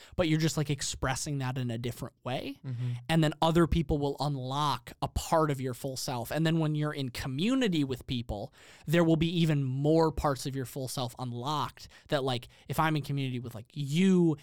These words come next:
Speaker 1: and Jimmy, some character I'm making up, you know,
Speaker 2: Neutron.
Speaker 1: you, yes, you and Ji-,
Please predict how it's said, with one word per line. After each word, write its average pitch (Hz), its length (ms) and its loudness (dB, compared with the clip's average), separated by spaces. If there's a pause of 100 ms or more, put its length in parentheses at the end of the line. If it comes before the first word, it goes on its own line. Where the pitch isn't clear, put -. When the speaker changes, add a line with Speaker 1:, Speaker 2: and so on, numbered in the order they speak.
(120)
Speaker 1:
and 131 420 -4 (240)
Jimmy, 131 680 -4
some 123 240 -4
character 123 360 -2
I'm 113 120 -2
making 110 320 -6
up, 82 200 -10 (160)
you 143 100 0
know, 131 80 6
Speaker 2:
Neutron. 120 340 -2 (140)
Speaker 1:
you, 175 420 4
yes, 170 320 0
you 214 240 6
and 262 160 8
Ji-, 190 160 6